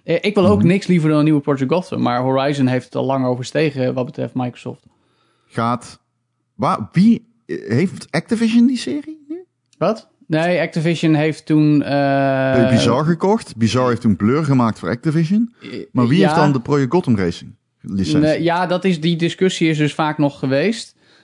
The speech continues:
Speaker 1: Ehm, volgens mij liggen de rechten van de naam Project Gotham wel bij Microsoft. Maar eigenlijk was Project Gotham Racing één, eh, Metropolis Street Racer twee.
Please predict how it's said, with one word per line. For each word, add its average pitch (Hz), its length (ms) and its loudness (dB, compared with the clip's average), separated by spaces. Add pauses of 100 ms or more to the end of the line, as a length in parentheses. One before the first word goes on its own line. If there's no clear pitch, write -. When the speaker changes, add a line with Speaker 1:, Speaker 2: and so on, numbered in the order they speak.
(120)
Speaker 1:
Ehm, 143 640 0
volgens 147 360 -2
mij 156 400 0
liggen 151 500 0
de 127 420 0 (400)
rechten 143 680 -4
van 131 240 0
de 123 80 0
naam 139 400 0
Project 147 380 -4
Gotham 127 600 -4
wel 135 220 -2
bij 160 140 -2
Microsoft. 170 720 -6 (460)
Maar 131 180 -2
eigenlijk 156 400 -4
was 135 200 -4
Project 131 360 -4
Gotham 147 380 0
Racing 135 460 -2
één, 165 500 0 (140)
eh, 139 260 -4
Metropolis 139 540 -2
Street 175 280 0
Racer 131 340 -2
twee. 151 380 -2